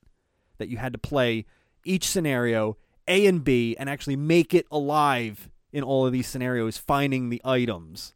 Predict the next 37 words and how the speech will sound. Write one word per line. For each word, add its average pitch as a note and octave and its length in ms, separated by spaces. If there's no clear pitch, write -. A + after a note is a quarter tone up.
like, C3 200
just B2 220
clicking C#3+ 420
in A#2+ 100
the A#2 80
environment. G#2+ 520
And C3 100
it's B2 120
already D#3 400
a B2+ 160
panic-stricken D3 880
game A#2+ 280
as G#2+ 120
it G#2 80
is, A#2+ 300
and G#2+ 100
you're F#2 140
on C3+ 220
a C3 60
time A#2 360
limit, A2 300
and F#2+ 380
you, A#2+ 100
I B2+ 120
think D#3+ 240
you C#3+ 80
had C3 220
to A#2+ 60
survive A#2+ 800
to - 80
keep - 300
the A#2+ 140
item. A#2 480
Like, A#2+ 160
it B2 60
was A#2+ 160
insane. A2+ 720